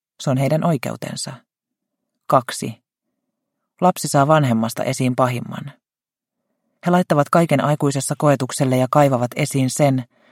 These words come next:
minkä on opetellut siihen asti sen elämän aikana salaamaan. Senkin, mitä ei ole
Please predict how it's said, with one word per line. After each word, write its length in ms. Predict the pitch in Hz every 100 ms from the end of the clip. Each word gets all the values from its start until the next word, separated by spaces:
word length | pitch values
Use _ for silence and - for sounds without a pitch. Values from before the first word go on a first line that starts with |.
| -
minkä 260 | 156 143
on 100 | 127
opetellut 460 | 131 143 127 117 120
siihen 280 | - 139 123
asti 180 | 120 127
sen 160 | 131 127
elämän 340 | 135 123 117 -
aikana 360 | 131 123 123
salaamaan. 680 | 127 139 110 107 117 - 135 - _ _ _ _ _ _ _ _ -
Senkin, 580 | - 165 123 123 123 -
mitä 200 | 135 127
ei 180 | 123 123
ole 120 | 120